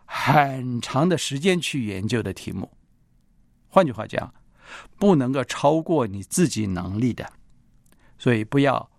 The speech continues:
庞大的题目，不要太深奥的题目，不要花时间很长的，也不要是你自己能力达不到的。啊，这个要留意。我们举例子吧。这里呢，陈伟老师给我们一个很好的例子。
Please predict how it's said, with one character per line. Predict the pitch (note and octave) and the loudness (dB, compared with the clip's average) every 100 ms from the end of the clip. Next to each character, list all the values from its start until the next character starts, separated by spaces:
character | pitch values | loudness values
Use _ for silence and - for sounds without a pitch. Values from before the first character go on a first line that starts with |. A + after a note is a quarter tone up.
| _ _ | _ _
庞 | - G2 B2 | -8 0 4
大 | D#3+ D#3+ | 6 4
的 | A#2 | 2
题 | - A2+ | -6 0
目， | C3 F3 A#2 - _ | 4 4 2 -6 _
不 | B2 | 2
要 | - | 2
太 | - C#3 A#2+ | 2 -2 0
深 | - D#3+ | 2 0
奥 | C#3 E3 | 2 0
的 | A#2+ A2 | 0 -10
题 | - | -4
目， | B2+ D#3 - - - - | 2 2 0 -8 -16 -2
不 | C3+ | 2
要 | B2+ | 4
花 | - D3 | 2 0
时 | C#3 C3+ | 0 0
间 | C#3 B2+ | 0 0
很 | - A#2 G#2 | -2 -6 -6
长 | - G2 A#2+ | -4 -2 2
的， | C#3 A#2+ - - - | 2 0 -6 -20 -6
也 | A2+ | -6
不 | - C#3 | 0 0
要 | B2 | 2
是 | - A#2+ | -2 -4
你 | A2+ - | -4 -2
自 | F#3 C#3+ | 0 2
己 | B2 G#2+ | 0 -4
能 | - A#2+ G#2 B2 E3+ | 0 0 0 0 2
力 | E3+ - | 0 -2
达 | F#2 G2+ | -6 -6
不 | A2 | 2
到 | A2+ - | 2 2
的。 | - - - - - - - - - | -10 -18 -20 -20 -20 -20 -20 -20 -18
啊， | - - - | -16 -16 -14
这 | - A#2+ | -2 0
个 | A2+ | 0
要 | A2 | -2
留 | G2+ G#2+ | -4 -8
意。 | - - - - - - - - - - | -10 -14 -20 -20 -20 -20 -20 -20 -8 4
我 | |
们 | G3+ A3+ | 4 4
举 | - C3 | -2 -2
例 | F3 D3+ | 0 0
子 | A2+ | -2
吧。 | - - - - _ _ - | -6 -6 -10 -20 _ _ 4
这 | E3 | 4
里 | B2+ | 4
呢， | A2+ A2+ A#2 | 0 -4 -4
陈 | - B2+ | 0 2
伟 | C#3+ | 2
老 | A2 G#2+ | 0 -2
师 | - B2 | -4 2
给 | C3 | 2
我 | |
们 | A2+ | 2
一 | A#2 | -2
个 | B2 | 0
很 | D3+ | 2
好 | C3 | 2
的 | A2+ C#3+ | 0 0
例 | D3 | 0
子。 | G2 G2+ | -2 -12